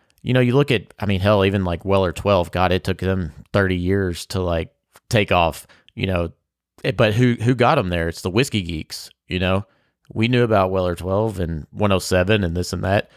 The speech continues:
and we were buying it for years. And then who, who started buying it? The people we told they should buy it because it's a cousin of Pappy or whatever, you know? And so it's, yes, the whiskey geek audience is very niche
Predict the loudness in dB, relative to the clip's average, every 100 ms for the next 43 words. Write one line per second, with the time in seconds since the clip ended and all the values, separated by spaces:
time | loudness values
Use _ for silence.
0 | _ _ _ -6 -2 0 2 0 0 0
1 | 0 0 -2 -4 -2 0 0 0 -4 -4
2 | -2 -2 -4 -8 _ _ _ _ 0 0
3 | 0 -8 _ _ _ _ _ _ _ -6
4 | -4 0 2 2 2 2 2 -2 -6 -6
5 | -6 -4 -4 -6 -10 _ -2 -2 2 0
6 | 0 0 -2 -2 0 2 2 0 0 0
7 | 0 -4 -6 -14 -18 -18 _ -6 0 0
8 | 2 -2 0 0 0 -6 -2 2 2 4
9 | 2 -2 -6 -8 -8 -6 -6 -8 _ _
10 | -8 -6 -2 0 0 -4 -6 -14 _ _
11 | _ _ 0 2 2 2 2 0 0 0
12 | -2 -6 -20 -16 -2 2 2 2 0 -6
13 | -2 0 0 0 -2 -2 -4